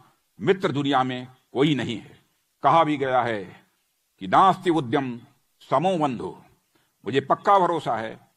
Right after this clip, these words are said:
हमारा प्रदर्शन एक दिन विश्व में सर्वश्रेष्ठ होगा। इन्हीं शब्दों के साथ आप सबको बधाई देता हूं और भविष्य के प्रयासों के लिए भी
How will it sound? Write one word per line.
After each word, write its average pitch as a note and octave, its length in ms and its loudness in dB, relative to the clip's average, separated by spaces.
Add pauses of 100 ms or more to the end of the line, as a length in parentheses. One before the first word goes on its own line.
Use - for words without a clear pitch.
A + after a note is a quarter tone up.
(380)
हमारा C#3+ 280 6
प्रदर्शन C3+ 560 -4 (420)
एक A#2 200 -4
दिन B2+ 140 -4
विश्व E3+ 340 -2
में G2+ 240 -6 (440)
सर्वश्रेष्ठ F3 520 0
होगा। G2 380 -6 (560)
इन्हीं F#3+ 220 0
शब्दों D3+ 320 -4
के D3 120 -4
साथ A#2 240 -2 (380)
आप C3 240 2
सबको B2 300 -4 (200)
बधाई A#2+ 300 2
देता D3 240 0
हूं A2 320 -10 (320)
और F2 140 -6
भविष्य F#3+ 400 -2
के F3+ 120 0
प्रयासों C3 440 -4
के A#2 120 -8
लिए A2 140 -6
भी G#2 200 -8